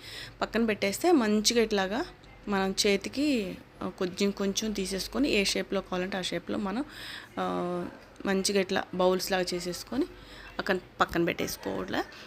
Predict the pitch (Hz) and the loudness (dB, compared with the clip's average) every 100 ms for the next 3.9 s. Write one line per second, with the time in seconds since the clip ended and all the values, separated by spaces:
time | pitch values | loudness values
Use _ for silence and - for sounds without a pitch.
0 | - - 214 247 285 277 214 208 220 220 | -2 6 6 8 8 8 6 4 2 0
1 | 208 202 208 190 190 196 - 440 - - | -2 -4 -6 -6 -6 -4 -4 -6 -8 -6
2 | 214 - 240 - 220 247 285 277 339 - | -2 0 0 2 6 8 8 6 2 0
3 | 196 185 190 180 180 - 190 214 | 2 2 2 0 -4 -6 -6 -4